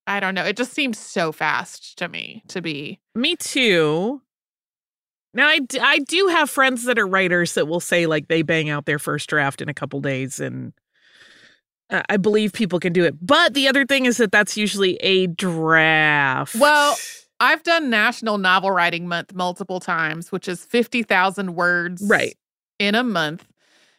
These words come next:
Speaker 1: And I usually did that with a period of hours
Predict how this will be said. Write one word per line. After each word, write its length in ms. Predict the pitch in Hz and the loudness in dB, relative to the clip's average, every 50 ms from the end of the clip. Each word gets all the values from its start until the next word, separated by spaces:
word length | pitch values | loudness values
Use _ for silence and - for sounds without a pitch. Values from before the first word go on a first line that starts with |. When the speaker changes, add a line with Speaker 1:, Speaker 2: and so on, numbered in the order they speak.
| _ _ | _ _
Speaker 1:
And 140 | - 202 202 | -4 0 0
I 80 | 202 196 | 2 0
usually 500 | 202 196 220 240 226 208 247 254 240 226 | 0 0 0 0 0 2 2 2 2 2
did 220 | 190 220 214 180 | 2 0 0 2
that 240 | 180 185 175 139 147 | 2 0 0 0 -2
with 120 | 185 160 | -6 -8
a 60 | 190 | -8
period 560 | 180 - - 202 190 190 190 180 180 180 165 180 | -10 -8 -6 -4 -4 -2 -2 -2 -2 -2 -4 -4
of 260 | - - 175 170 156 - | -2 -2 -4 -4 -4 -4
hours 540 | - 160 170 175 180 180 175 175 175 175 - | -2 -2 0 -2 -2 -4 -6 -6 -8 -10 -14